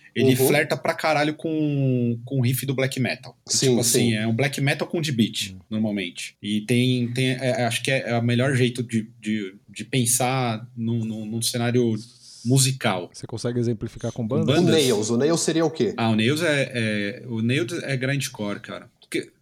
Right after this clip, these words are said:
Speaker 1: é
Speaker 3: É
Speaker 1: grindcore.
Speaker 3: grande.
Speaker 1: Quer ver um, um, um exemplo? Ah, com bandas,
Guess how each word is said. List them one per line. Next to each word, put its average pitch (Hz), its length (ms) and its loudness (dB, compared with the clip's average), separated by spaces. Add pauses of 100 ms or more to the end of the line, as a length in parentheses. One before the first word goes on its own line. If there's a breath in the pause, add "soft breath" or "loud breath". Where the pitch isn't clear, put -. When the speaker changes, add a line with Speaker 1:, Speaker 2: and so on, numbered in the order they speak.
(140)
Speaker 1:
é 120 60 -6
Speaker 3:
É 117 40 -2
Speaker 1:
grindcore. 104 540 -2
Speaker 3:
grande. 90 80 -14 (240)
Speaker 1:
Quer 139 120 -2
ver 151 120 2
um, 175 80 2
um, 117 560 2
um 110 60 2
exemplo? 117 560 -2
Ah, 110 720 -2 (280)
com 127 180 -2
bandas, 113 840 0